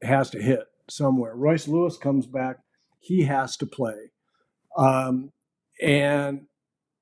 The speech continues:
where do all these guys play? Because the, the way Julian's swinging it, the way you would, the way Royce Lewis was swinging it before,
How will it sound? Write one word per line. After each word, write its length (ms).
where 640
do 180
all 200
these 240
guys 340
play? 420
Because 420
the, 180
the 80
way 580
Julian's 600
swinging 360
it, 220
the 100
way 200
you 200
would, 360
the 100
way 400
Royce 460
Lewis 260
was 120
swinging 200
it 120
before, 400